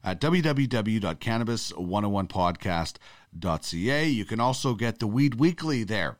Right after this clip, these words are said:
and that is everything that's going on with the Cannabis one oh one podcast. You just head to the website, click subscribe, and you're in the mix. Every Friday, you can win a prize pack, but only for subscribers. It comes right to your inbox, recaps the show,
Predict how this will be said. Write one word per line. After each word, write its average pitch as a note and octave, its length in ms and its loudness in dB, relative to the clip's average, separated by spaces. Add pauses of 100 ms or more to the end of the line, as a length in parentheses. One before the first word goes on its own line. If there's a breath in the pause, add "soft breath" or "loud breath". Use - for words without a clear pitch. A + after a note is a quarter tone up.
(120)
and F2+ 160 -6
that C3+ 320 2
is B2 560 -2 (260)
everything D3+ 460 0
that's C#3 180 -4
going B2+ 260 0
on A2+ 260 2
with G2+ 100 -4
the - 80 -12
Cannabis F#2+ 360 -2
one F2+ 180 -2
oh - 20 -2
one E2+ 220 -4
podcast. D#2 680 -4 (480 loud breath)
You F2 100 -6
just G2+ 200 -2
head C#3+ 220 -2
to E3 80 0
the D#3 100 2
website, C3+ 560 0
click - 240 -4
subscribe, A#2+ 720 0
and F2+ 160 -6
you're F2+ 140 0
in A#2 120 2
the B2+ 80 0
mix. G2+ 460 -2 (480 loud breath)
Every E3 320 2
Friday, D3 640 4 (140)
you G2+ 100 -4
can G2 160 -2
win A2 140 2
a - 20 -2
prize G2+ 300 0
pack, F#2+ 220 -2
but F#2+ 100 0
only A#2+ 240 4
for C#3 160 0
subscribers. C3 920 0
It - 140 -12
comes F2 240 -2
right B2 180 0
to D3 100 -4
your D3+ 140 2
inbox, B2+ 480 2
recaps C3 540 -2
the C#3+ 80 -6
show, A2+ 500 2